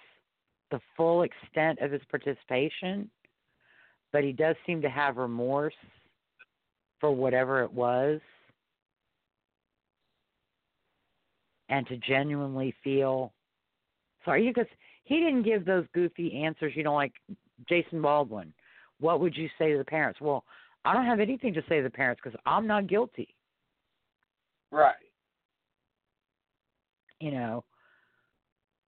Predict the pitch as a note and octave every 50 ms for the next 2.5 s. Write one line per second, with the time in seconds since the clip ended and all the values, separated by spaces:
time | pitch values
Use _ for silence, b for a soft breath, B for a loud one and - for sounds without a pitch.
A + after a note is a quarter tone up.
0 | _ _ - - C#3+ E3+ F#3 F#3+ F3+ F3 F3+ G#3 A#3+ C4 C4 C4 B3+ B3 B3 A#3+
1 | A#3+ A#3+ G#3+ G#3 G#3 G#3+ A3+ G3 A3 A3 A3 F#3+ G#3+ A3+ A3 - G3 A3+ A3+ -
2 | A#3 - - G3+ G3+ F3 C3+ A2 F#2+ D#2+